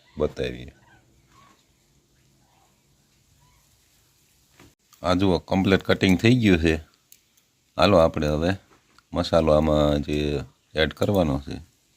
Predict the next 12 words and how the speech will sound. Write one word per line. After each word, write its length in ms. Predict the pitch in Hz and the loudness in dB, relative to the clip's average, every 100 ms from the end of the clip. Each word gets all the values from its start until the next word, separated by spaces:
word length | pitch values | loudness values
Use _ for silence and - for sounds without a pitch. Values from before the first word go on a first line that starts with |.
| _ _ | _ _
કરી 180 | _ - | _ -20
દઈએ. 340 | 64 - 67 - _ _ _ _ _ _ _ _ _ _ _ _ _ _ _ _ _ - - - - | -18 -16 -18 -20 _ _ _ _ _ _ _ _ _ _ _ _ _ _ _ _ _ -20 -20 -20 -8
આ 100 | 85 | -2
જુઓ, 240 | 82 82 78 | 0 2 4
આમાં 240 | 78 78 | 4 2
છે 160 | - 78 | 0 2
હળદર 480 | 73 82 80 80 | 6 4 4 2
છે, 480 | 69 - 78 78 78 73 - - - | 0 -2 4 6 6 2 -8 -18 -4
જીરું 340 | 80 80 78 | 0 2 2
છે, 220 | 69 71 71 | 0 0 2
રાઈ 280 | 76 78 | 4 4
છે, 380 | 76 73 73 71 | 2 0 0 0